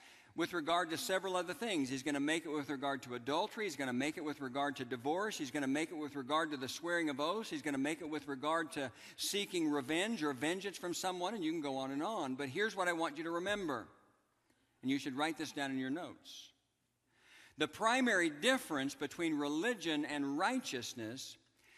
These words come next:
is that religious people focus on actions, the following of rules, while righteous people focus on the attitudes of the heart. Just leave that up there for a second,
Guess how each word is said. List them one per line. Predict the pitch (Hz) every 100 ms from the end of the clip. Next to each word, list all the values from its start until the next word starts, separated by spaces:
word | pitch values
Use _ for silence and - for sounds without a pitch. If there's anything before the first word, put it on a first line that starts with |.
| - -
is | 175 147
that | 160 160
religious | 160 160 170 262 254 262 -
people | 185 175 165 165
focus | - 190 185 180 165
on | 151 156
actions, | 196 247 269 - - 117 127 190 156
the | 147 -
following | 214 214 190 165
of | 143
rules, | 160 226 151 156 185
while | 156 151 151
righteous | 147 220 269 - 156
people | - 143 - 139
focus | 156 156 165 -
on | 143 139
the | 139
attitudes | 143 151 143 143 139 123
of | 117
the | 120
heart. | 107 107 101 - - _ _ _ _ _ _ _ _
Just | 165 175
leave | 180
that | 151 147
up | 143
there | 139
for | - 135
a | 117
second, | 147 120 135 123